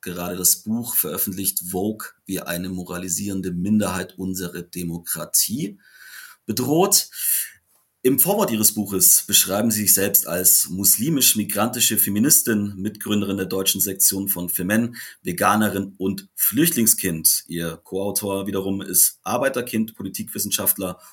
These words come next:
und Autor, hat unter anderem Bücher über Goebbels geschrieben. <laughs> Deshalb hätte mich zunächst einmal interessiert,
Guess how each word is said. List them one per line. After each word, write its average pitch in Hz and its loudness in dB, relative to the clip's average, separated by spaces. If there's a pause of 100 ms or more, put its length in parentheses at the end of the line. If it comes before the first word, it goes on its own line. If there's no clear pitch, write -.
(120)
und 98 -2
Autor, 135 0 (320)
hat 92 -6
unter 110 0
anderem 113 2
Bücher 117 2
über 101 0
Goebbels - 2
geschrieben. 95 0 (180)
<laughs> - -20
Deshalb 127 4
hätte 123 4
mich - 4
zunächst 123 4
einmal 104 2
interessiert, 107 2